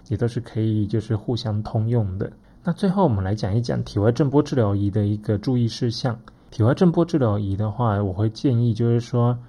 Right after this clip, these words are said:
如果你在开始做治疗的时候，一定要遵照医生的嘱咐，定期的回到门诊去追踪。毕竟就是说体外震波它是把你的这个组织先破坏之后再重建，医生需要去追踪，就是说它重建的一个情况怎么样。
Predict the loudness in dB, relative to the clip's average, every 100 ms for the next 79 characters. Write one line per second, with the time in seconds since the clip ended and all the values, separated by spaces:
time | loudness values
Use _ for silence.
0 | -20 -6 0 2 4 4 2 0 -2 -2
1 | -2 -2 0 0 2 -2 -2 -2 -2 -2
2 | -2 0 2 0 0 0 2 2 2 0
3 | -2 -2 0 0 0 -2 -8 -8 -6 -2
4 | -2 -2 -2 -2 0 -2 0 0 0 0
5 | 2 2 2 2 2 0 0 -2 0 0
6 | 0 -2 -2 -6 -20 -20 -2 0 0 -2
7 | -2 -4 -2 -4 -2 0 0 0 0 0
8 | 0 0 -2 -2 -2 0 -2 -4 -2 -4
9 | -2 -6 -2 -4 0 -2 0 -2 -2 -2
10 | -2 0 0 -4 -4 -6 -2 -4 -4 -16
11 | -14 -6 -4 -2 -4 0 0 0 -4 -2
12 | 0 0 0 0 -2 -4 -4 -4 -4 -2
13 | 0 0 -2 -4 -8 -4 -2 -2 -6 -6
14 | -6 -8